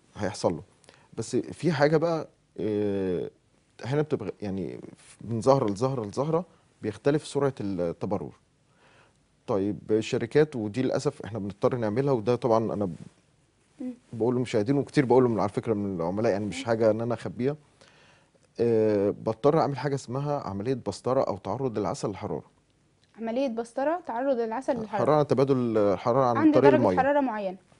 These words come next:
Speaker 2: العملية
Speaker 1: بالظبط.
Speaker 2: دي بت-، عائدة على المنتج بإيه يا فندم؟
Speaker 1: آه، طبعا هي بتفرق المستهلك إن هو يشوفه سايل.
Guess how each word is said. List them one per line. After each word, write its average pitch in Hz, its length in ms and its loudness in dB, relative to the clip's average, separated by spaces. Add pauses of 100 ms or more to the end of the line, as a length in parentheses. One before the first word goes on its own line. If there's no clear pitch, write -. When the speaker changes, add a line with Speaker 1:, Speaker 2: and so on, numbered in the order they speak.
(280)
Speaker 2:
العملية 262 260 0 (160)
Speaker 1:
بالظبط. 277 40 0
Speaker 2:
دي 294 180 0 (160)
بت-، - 200 -8
عائدة 254 340 2
على 254 140 0
المنتج 254 340 -4
بإيه 208 140 -4
يا 233 40 -2
فندم؟ 208 200 -10 (300)
Speaker 1:
آه، 117 720 4
طبعا 165 200 4
هي 156 120 6
بتفرق 139 440 -2
المستهلك 151 540 -2
إن 127 80 0
هو 147 80 2
يشوفه 143 280 -4
سايل. 82 260 -6